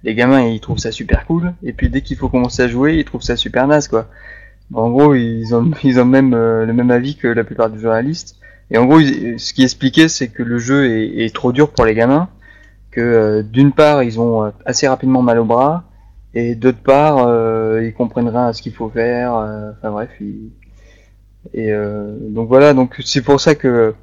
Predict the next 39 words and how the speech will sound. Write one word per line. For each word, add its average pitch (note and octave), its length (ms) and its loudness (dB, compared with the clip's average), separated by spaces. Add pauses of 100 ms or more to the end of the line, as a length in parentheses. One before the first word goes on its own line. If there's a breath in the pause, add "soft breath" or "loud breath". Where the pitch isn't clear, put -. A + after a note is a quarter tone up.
(340)
ils, B2 260 -4
ils, B2+ 260 -6
ils B2 40 -8
se, B2 420 0
ils A#2+ 80 -6
se - 140 0
rassurent C#3 260 2
comme D3 160 4
ils C#3+ 100 4
peuvent D3+ 180 6
en C3 100 2
disant : « B2+ 240 0
Non, D#3 240 4
mais, C3 240 2
euh, A2+ 220 0 (520 soft breath)
euh, A2+ 120 -4
c'est, A#2 260 -8
ce C3+ 160 -4
jeu C#3 120 2
a - 20 6
été C3+ 180 0
fait C3 140 -8
pour B2 180 2
les B2 80 0
gamins, C3 480 2
si B2+ 140 -10
vous A2+ 100 -8
êtes A2+ 140 -4
pas B2 100 0
un A#2+ 60 -2
gamin, B2 260 0
vous B2 60 -4
pouvez A2+ 200 -6
pas A2 140 -2
comprendre. » D3 420 -2
Non, C3 140 2
mais A2+ 260 -2
c'est - 160 -16
sur-, B2 240 -12